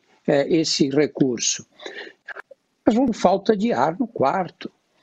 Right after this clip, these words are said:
E essa falta de ar vai se intensificando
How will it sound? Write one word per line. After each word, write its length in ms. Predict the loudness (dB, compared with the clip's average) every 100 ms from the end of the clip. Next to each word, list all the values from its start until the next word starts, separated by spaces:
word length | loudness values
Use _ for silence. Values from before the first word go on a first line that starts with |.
| -20 -20 -4 0
E 80 |
essa 280 | 2 2 2
falta 340 | 4 2 2 0
de 160 | 2
ar 320 | 2 2 0
vai 240 | 0 0 0
se 180 | 0 0
intensificando 1300 | 0 0 0 -2 0 -2 2 2 2 0 -4 -6